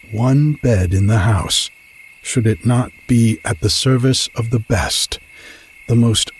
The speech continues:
honored of our ex-magistrates of Stantz? Monsieur Seiler, what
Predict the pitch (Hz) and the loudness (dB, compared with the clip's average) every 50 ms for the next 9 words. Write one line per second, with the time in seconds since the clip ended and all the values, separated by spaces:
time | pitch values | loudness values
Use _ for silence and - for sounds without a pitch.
0 | - - 131 139 131 117 95 85 76 71 85 95 85 95 95 92 85 - - 98 | -4 0 2 2 4 2 2 0 -2 -2 -4 -2 -2 0 -2 -2 -2 -4 -4 -4
1 | 113 - - - - 120 120 117 107 92 98 90 - - - 92 87 78 76 - | -4 -4 -4 -2 0 2 2 2 2 2 0 0 -2 -2 -2 -2 -2 -2 -2 -4
2 | - - 98 87 - - - 120 107 101 90 78 - - - - - - - _ | -4 -4 -2 -2 -4 -2 0 0 2 2 0 0 -2 -6 -6 -6 -8 -14 -20 _
3 | _ _ _ - - - - - _ _ _ _ _ _ - 107 101 - - - | _ _ _ -20 -20 -20 -20 -20 _ _ _ _ _ _ -6 -4 -2 0 0 0
4 | 98 87 - - - 104 104 92 80 71 - - - - - - - - _ _ | 0 0 0 0 0 0 0 0 0 -2 -4 -10 -12 -16 -20 -20 -20 -20 _ _
5 | _ _ - 127 120 131 135 135 131 113 | _ _ -8 -4 -2 0 2 0 0 -2